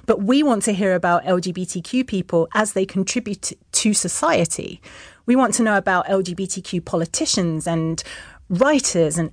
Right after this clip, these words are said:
actors and musicians and sports people, because we want to see them outside the context, the very specific context of their sexuality. So I feel like if I can just drop it into a conversation, being me and all the other aspects of me that you already know about,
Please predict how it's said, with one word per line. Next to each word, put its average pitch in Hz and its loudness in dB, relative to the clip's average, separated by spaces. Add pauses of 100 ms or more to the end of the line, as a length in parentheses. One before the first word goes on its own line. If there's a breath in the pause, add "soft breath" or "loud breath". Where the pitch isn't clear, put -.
actors 208 0
and 170 2
musicians 185 2
and 170 -4
sports - 0
people, - -8 (300 loud breath)
because 202 2
we 226 4
want 254 2
to - -4
see 240 -2
them 208 0
outside 226 0
the 196 -2
context, 196 -4
the 185 -4
very 180 0
specific - -4
context 175 -4 (240 loud breath)
of 180 2
their 165 4
sexuality. - 0
So 202 2
I 269 4
feel 262 0
like 196 2
if 180 -6
I 208 0
can 220 0
just 202 -2
drop 208 0
it 254 -6
into 233 0
a 196 0
conversation, - -4 (340 loud breath)
being 214 4
me 175 2
and 185 0
all 196 4
the 190 0
other 190 2
aspects - -2
of 165 0
me 165 0
that 170 0
you 190 2
already 190 2
know 175 0
about, - -6